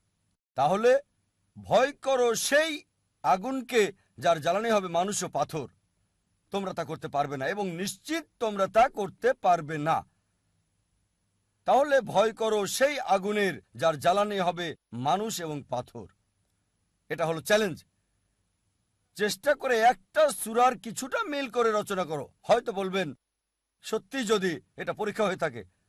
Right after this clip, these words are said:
তাহলে সূরাও রচনা করতে হবে আরবিতে। তাই বলবেন, "ভাই জাকির, আমি আরবি জানি না, তাহলে কিভাবে পরীক্ষায় অংশগ্রহণ করব?" ঠিক আছে, যদি কোরআনের মতো সূরা রচনা করতে হয়, এটা আরবিতে হতে হবে,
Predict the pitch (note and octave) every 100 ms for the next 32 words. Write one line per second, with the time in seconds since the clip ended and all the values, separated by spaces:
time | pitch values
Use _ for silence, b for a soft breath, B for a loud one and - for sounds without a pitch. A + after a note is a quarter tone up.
0 | - D3 D#3 - A#3+ D#4 C4 A3+ G#3+ F#3+
1 | F#3+ G3 F#3 C#3 F3+ F#3 G3+ F#3 C3 -
2 | _ - - G#4 C4 B3 A3 G#3 G3+ G3
3 | G#3 F#3+ G3 G3 A#3 D4 B3 A3 G#3 G#3
4 | G3+ G#3+ G#3+ G3+ G3 G#3 G3+ F#3+ F3 D3+
5 | D#3 D#3+ C3+ C3+ G#2 _ _ _ _ -
6 | - E3 - F#2+ _ _ _ _ _ C3
7 | E3 E3 - G3 B3+ C4+ B3+ G#3+ - F#3
8 | F3 E3 E3 D#3 C#3+ C#3+ D#3 D3+ G#3+ D#3+
9 | D#3 C3 G#3+ E4+ - A#3 G#3 F#3+ E3+ D3